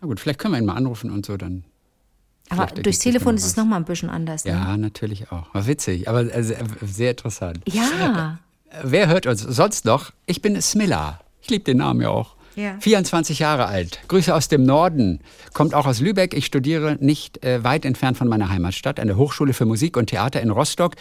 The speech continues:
Speaker 1: klassische Konzertgitarre.
Speaker 2: Okay.
Speaker 1: Und ich muss außerdem noch sagen, dass mir als Musikstudentin eure Gespräche, ne, über Wagner-Festspiele, Tristan und Isolde, im Gegensatz zu vielleicht manch anderen, natürlich die liebsten sind. <laughs>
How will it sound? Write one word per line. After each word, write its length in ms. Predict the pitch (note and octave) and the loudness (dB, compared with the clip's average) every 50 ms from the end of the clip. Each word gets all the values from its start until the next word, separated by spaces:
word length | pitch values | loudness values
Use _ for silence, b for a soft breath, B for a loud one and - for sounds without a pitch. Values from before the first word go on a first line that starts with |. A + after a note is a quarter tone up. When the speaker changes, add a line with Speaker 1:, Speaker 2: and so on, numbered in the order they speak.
| B B B B B | B B B B B
Speaker 1:
klassische 600 | - - - B2+ D#3 E3+ - F3+ D#3 - E3+ D#3 | -8 -2 0 0 0 0 0 -2 -4 -4 -4 -6
Konzertgitarre. 1200 | - - - C#3 C3+ - - - C#3 C3+ C3+ - - - F#2 - - - F2 E2 - E2 E2 D#2+ - _ - - _ | -4 -2 -2 -2 0 -2 -2 -4 -4 -6 -6 -6 -8 -10 -10 -10 -12 -12 -12 -12 -12 -14 -16 -16 -18 _ -20 -20 _
Speaker 2:
Okay. 460 | - - D3+ D#3 F3+ G#3+ G#3+ F3 D3 C#3+ - _ _ _ _ _ _ - | -20 -16 -14 -12 -10 -10 -10 -10 -12 -16 -20 _ _ _ _ _ _ 0
Speaker 1:
Und 100 | C#3 C#3 | 2 2
ich 80 | C#3 | 4
muss 140 | D#3 C#3 C#3 | 4 2 2
außerdem 340 | - C3+ F#3 F#3 G3 F#3 E3+ | 2 2 2 2 2 2 2
noch 80 | D#3 | 2
sagen, 260 | C3+ D#3 D3 D3+ D#3 D3+ | 2 2 2 2 2 0
dass 160 | D3+ - - | 0 0 2
mir 80 | D#3+ | 2
als 160 | B2+ C3 - - | 2 2 2 2
Musikstudentin 720 | B2+ B2 D#3 G3+ - - - C3+ A#2+ A#2 G#2+ B2 C3+ C3+ | 2 2 2 0 -2 0 0 2 4 4 4 2 2 4
eure 180 | C3 C3 C3+ C3 | 4 4 4 4
Gespräche, 520 | B2+ B2+ - - D#3+ E3+ F#3 - - D#3 | 2 0 -2 -2 0 0 0 0 0 -2
ne, 120 | D3 D#3 - B B B B | -2 -2 -4 B B B B
über 240 | - C3 B2+ A2+ A2 | 0 2 2 4 4
Wagner-Festspiele, 840 | D#3+ G3+ G#3+ F#3+ F#3 - - F3+ D#3+ - - - - E3+ D#3 E3+ D3+ | 2 2 2 2 0 2 2 0 0 0 -4 -4 -2 0 0 0 0
Tristan 360 | - G#3 F#3 - - - D3 | 2 0 2 4 4 4 4
und 120 | D#3+ D#3+ | 2 2
Isolde, 420 | E3 C#3 B2 E3 E3 E3 D3 C#3 C#3 B B B B B B | 2 4 4 6 4 6 4 2 2 B B B B B B
im 140 | B E3+ F3+ | B 2 2
Gegensatz 420 | F3 A#3+ B3+ A3 G3 G3 F3+ - | 2 4 2 2 2 2 2 0
zu 80 | - G#3 | 0 -2
vielleicht 260 | E3+ - D3+ C3 - | -2 0 -2 0 2
manch 300 | - D3+ D#3 D3 - - | 2 2 2 2 0 0
anderen, 360 | C#3+ D#3 D#3 C3 C#3 C#3 - - B B B | 2 2 2 2 2 0 0 -2 B B B
natürlich 360 | G#3 - - A#2+ G2+ G#2 - | 0 0 2 0 0 0 0
die 80 | - | 0
liebsten 360 | D#3+ G3+ B3+ - - - C4+ A#2+ | 2 2 0 0 2 2 2 2
sind. 280 | A2+ A2 - - - - | 2 0 -2 -4 -2 2
<laughs> 60 | - | 4